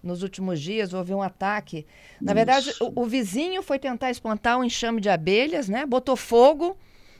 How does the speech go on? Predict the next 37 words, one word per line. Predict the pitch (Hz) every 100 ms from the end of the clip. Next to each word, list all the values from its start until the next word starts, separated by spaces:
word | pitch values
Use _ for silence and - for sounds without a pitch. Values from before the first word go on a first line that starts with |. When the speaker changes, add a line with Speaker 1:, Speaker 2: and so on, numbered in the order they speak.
| -
Speaker 1:
elas | 208 262 262
correram | - 269 208 294 311
atrás | 294 277 208
dele, | 185 226 285 277
ele | 262
se | 262
Speaker 2:
Meu | -
Speaker 1:
jogou | 240 220
Speaker 2:
Deus. | 254
Speaker 1:
na | 311
água. | 247 185 190 233 320 466 - - _ - _ _ _ _ _ _ _ _
E | 220
no | 247
meio | 277 339
dessa | 294 302
confusão, | 269 262 262 247 233 285 349
Speaker 2:
Uhum. | - 262 160
Speaker 1:
o, | 240 -
é, | 233 233 233 -
esse | 208 220 226 277 254 240
avô | 254 214 220 240
passava | - 262 262 233
de | 214
bicicleta | 196 254 - 220 214 240 233
com | 185 202 196
o |
neto, | 185 226 254 220
né? | 233 294
E | -
também | 220 208 233
foi | -
atacado. | 254 262 254 226 196 175 175 - -
Na | 175
verdade, | 185 226 233 -
ambos | 269 311 202
foram | - 202
atacados. | 180 185 170 147 135 151